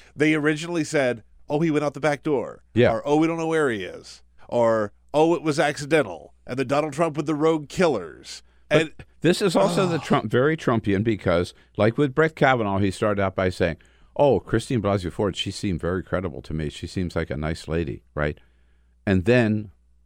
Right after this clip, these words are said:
Speaker 2: he, he, he moves into, "Oh, no, no, no, he denied it. It couldn't have happened." And then he turns around and says she was lying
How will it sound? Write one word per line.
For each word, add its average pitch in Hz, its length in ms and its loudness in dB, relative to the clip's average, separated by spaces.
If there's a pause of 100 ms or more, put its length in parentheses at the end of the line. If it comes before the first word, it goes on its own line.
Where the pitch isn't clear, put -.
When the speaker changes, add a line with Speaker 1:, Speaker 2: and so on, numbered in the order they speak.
(500)
Speaker 2:
he, 107 220 2
he, 101 220 -2
he 95 180 0
moves 95 320 0
into, 85 400 -2 (240)
"Oh, 117 100 4
no, 135 160 6
no, 127 140 4
no, 98 60 4
he 120 120 2
denied 110 380 2
it. 87 140 0
It 90 100 -4
couldn't 98 160 0
have 95 100 -4
happened." 92 360 0 (180)
And 113 100 2
then 135 140 6
he 131 100 4
turns 117 280 2
around 101 440 2 (180)
and 98 180 0
says 101 420 2
she 117 200 0
was 90 180 -2
lying 90 500 0